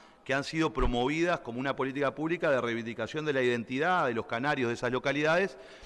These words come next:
y del aporte que tienen las comunidades rurales, este, al desarrollo del país. Y como bien se decía aquí, el sector avícola es un sector importante, si bien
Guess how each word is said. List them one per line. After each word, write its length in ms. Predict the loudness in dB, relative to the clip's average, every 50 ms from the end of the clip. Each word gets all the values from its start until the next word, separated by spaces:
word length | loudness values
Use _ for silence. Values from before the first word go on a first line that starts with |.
| -20 -20 -12 -4
y 100 | 0 2
del 140 | 4 4 4
aporte 420 | 4 2 2 2 2 2 0 -2 -2
que 120 | -4 -4
tienen 300 | -2 0 0 2 2 2
las 120 | 2 2
comunidades 520 | 0 0 -2 0 0 0 0 2 2 2 2
rurales, 640 | 2 2 2 4 4 4 4 2 2 0 -6 -14 -18 -20 -20 -20 -20 -20 -20 -20 -20 -20 -20 -20 _
este, 340 | -12 -12 -8 -6 -4 -4 -2
al 140 | -2 -2 -2
desarrollo 480 | -4 -2 -2 -2 -2 0 -2 -2 0 -2
del 100 | -2 0
país. 460 | -2 -2 -2 -2 -6 -8 -12 -18 -20 -20
Y 80 | -20 -16
como 220 | -12 -10 -8 -6
bien 160 | -6 -6 -6
se 120 | -6 -6 -6
decía 340 | -6 -6 -6 -6 -4 -4
aquí, 360 | -4 -4 -4 -6 -8 -8 -8 -10 -16 -20 -20 -20 _ _ _ -20
el 100 | -18 -14
sector 280 | -14 -10 -6 -4 -2 0
avícola 320 | 0 -2 -2 -2 -2 -2
es 60 | -2 -4
un 80 | -6
sector 520 | -6 -6 -6 -2 -2 -2 -2 -2 -6 -14 -20 -20 -20 -20 _ -12
importante, 760 | -10 -8 -6 -4 -4 -4 -2 0 0 0 -2 -2 -2 -4 -4
si 160 | -4 -4 -2
bien 340 | 0 0 0 0 -2 -4 -10